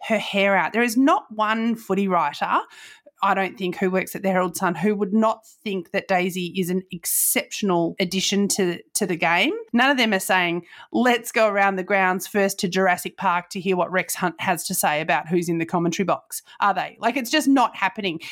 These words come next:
It's, that ship has sailed. They're doing damage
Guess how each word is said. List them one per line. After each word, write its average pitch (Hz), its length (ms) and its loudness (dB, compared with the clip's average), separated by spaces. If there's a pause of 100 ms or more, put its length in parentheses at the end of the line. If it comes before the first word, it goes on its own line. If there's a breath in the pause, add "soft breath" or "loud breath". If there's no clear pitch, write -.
(100)
It's, 220 240 -2 (100)
that 220 280 0
ship - 280 -4
has 214 200 -2
sailed. 240 600 0 (140)
They're 214 240 2
doing 240 340 2
damage 185 640 0